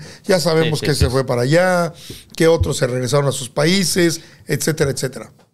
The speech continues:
Speaker 2: Pero, por-, pero sí sabemos, por ejemplo, que Toronto tenía Insigne.
Speaker 1: Sí, Insigne, claro.
Speaker 2: No, o sea,
Speaker 1: Claro.
Speaker 2: ese, ese era
Speaker 1: Por
Speaker 2: la estrella,
Speaker 1: supuesto.
Speaker 2: ¿no?
Speaker 1: Y el, y el diez,
Speaker 2: Sí.
Speaker 1: no sé cómo se llama, pero el diez. Este,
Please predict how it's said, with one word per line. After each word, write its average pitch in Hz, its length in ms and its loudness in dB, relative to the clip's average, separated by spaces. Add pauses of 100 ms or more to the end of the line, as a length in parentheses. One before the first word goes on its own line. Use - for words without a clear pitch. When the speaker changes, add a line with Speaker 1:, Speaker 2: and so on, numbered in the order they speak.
(460)
Speaker 2:
Pero, 233 180 2
por-, 240 180 -2
pero 226 160 4
sí 247 140 -4
sabemos, 220 340 2
por 180 140 0
ejemplo, 170 260 0
que 151 100 -4
Toronto 151 380 0
tenía 131 260 0
Insigne. 127 400 -4 (240)
Speaker 1:
Sí, 151 120 2
Insigne, 139 400 -2
claro. - 260 0
Speaker 2:
No, 170 160 2
o - 80 -8
sea, 135 220 0
Speaker 1:
Claro. 151 260 0
Speaker 2:
ese, 131 600 -2
ese 151 140 0
era 170 80 2
Speaker 1:
Por 165 40 0
Speaker 2:
la 131 60 0
estrella, 175 380 0
Speaker 1:
supuesto. 143 200 2
Speaker 2:
¿no? 143 80 -2
Speaker 1:
Y - 80 -
el, 147 80 -2
y 151 60 4
el 143 100 0
diez, 180 480 0
Speaker 2:
Sí. 98 240 -6
Speaker 1:
no 156 100 2
sé 151 100 -2
cómo 175 120 0
se 143 100 2
llama, 147 200 2
pero 127 120 -4
el 120 60 -4
diez. 123 220 -4 (1300)
Este, 160 1040 0